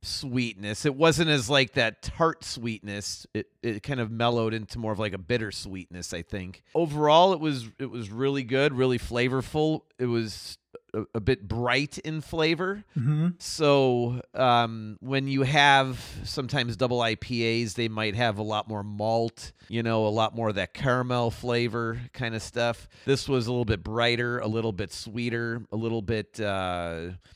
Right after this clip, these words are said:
Speaker 1: it wasn't citrus, but it had a, a hint of fruit,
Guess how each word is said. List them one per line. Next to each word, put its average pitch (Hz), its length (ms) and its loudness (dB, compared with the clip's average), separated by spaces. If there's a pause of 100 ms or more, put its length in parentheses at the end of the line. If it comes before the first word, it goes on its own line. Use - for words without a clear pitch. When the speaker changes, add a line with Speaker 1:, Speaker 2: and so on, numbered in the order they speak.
Speaker 1:
it 160 120 -2
wasn't 196 400 2
citrus, - 840 -2 (120)
but 143 200 4
it 139 180 0
had 143 520 6
a, 127 420 0
a 113 40 2
hint 151 640 -4 (160)
of 113 840 0 (340)
fruit, 147 800 2